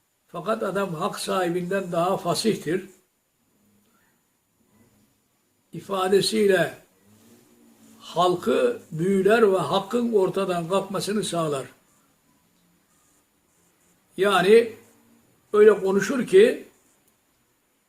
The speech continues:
hak sahibi o konuşmadan dolayı bir şey alamaz. Çünkü konuşmasıyla büyülüyor yani. İlmin bazısı cahildir demek, alim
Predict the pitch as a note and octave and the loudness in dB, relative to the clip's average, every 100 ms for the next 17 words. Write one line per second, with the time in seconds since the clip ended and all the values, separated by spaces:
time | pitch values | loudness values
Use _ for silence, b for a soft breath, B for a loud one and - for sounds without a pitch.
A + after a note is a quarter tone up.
0 | _ _ _ _ _ - D#3 A#3 - A3 | _ _ _ _ _ -12 -8 -6 -4 2
1 | G#3+ F#3 F#3+ F#3+ A#3+ G#3 A#3+ A#3 - G3 | 4 4 4 2 4 4 2 0 -2 -2
2 | E3+ F3 F3 G#3+ F#3 A3 A#3 - A3+ G3 | -2 0 4 4 6 2 0 0 2 4
3 | F#3 D#3 C3 - - _ _ _ _ _ | 2 0 -6 -10 -18 _ _ _ _ _
4 | _ _ _ _ _ _ _ - F3+ F3 | _ _ _ _ _ _ _ -12 -10 -6
5 | A#3 - G#3+ G#3 A#3 F#3 E3+ F3+ A#3+ C4+ | -6 -4 -4 -2 -4 -4 -2 0 0 -4
6 | - _ _ _ - E3+ G3 G3+ F#3+ F3 | -12 _ _ _ -12 0 4 6 8 8
7 | D3 C#3 B2 A#2 - _ _ _ _ _ | 8 4 -2 -10 -20 _ _ _ _ _
8 | _ _ _ _ _ _ _ _ _ _ | _ _ _ _ _ _ _ _ _ _
9 | _ _ _ _ _ _ _ _ _ _ | _ _ _ _ _ _ _ _ _ _
10 | _ _ _ _ _ _ _ _ _ F#3+ | _ _ _ _ _ _ _ _ _ -2
11 | F#3+ A#3 B3+ G#3+ A3+ A#3+ A#3 A#3+ G3 G#3 | -2 -2 -2 0 2 2 0 0 2 4
12 | A3+ B3+ C4 F#3 E3+ A3+ A3 - G#3 G#3 | 4 2 0 0 2 2 2 0 0 2
13 | B3 C4 C4 | 0 -6 -10